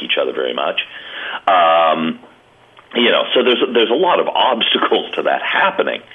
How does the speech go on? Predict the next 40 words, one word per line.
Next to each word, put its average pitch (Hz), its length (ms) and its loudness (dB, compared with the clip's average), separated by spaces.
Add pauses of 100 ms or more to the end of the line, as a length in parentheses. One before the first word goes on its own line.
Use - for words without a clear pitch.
(460)
But 107 340 2
if 123 140 2
he 123 140 0
could - 180 -2
pull 139 240 2
that 85 260 2
off, 85 400 2 (720)
uh, 92 520 6
and 95 160 2 (120)
fold 98 260 4
in 85 340 -2
maybe 85 220 0
the 76 120 -4
T 80 200 -2
P 73 200 -4
P, 101 500 0
um, 85 600 2 (280)
or 90 260 4
work 95 300 2
with 92 100 0
the 80 80 -2
T 80 220 -4
P 76 180 -4
P, 73 380 -2
uh, 71 80 0
which 73 160 -2
is 67 60 -6 (120)
Ko 87 120 2
Wen-je's 69 340 0
party, 67 400 -2 (580)
they 120 400 2
could 151 560 2
j-, - 220 0
actually 98 480 2
build 80 400 0
some 85 140 -4
kind 80 180 -2
of 76 80 -2
new 78 100 -2
bloc. 73 500 0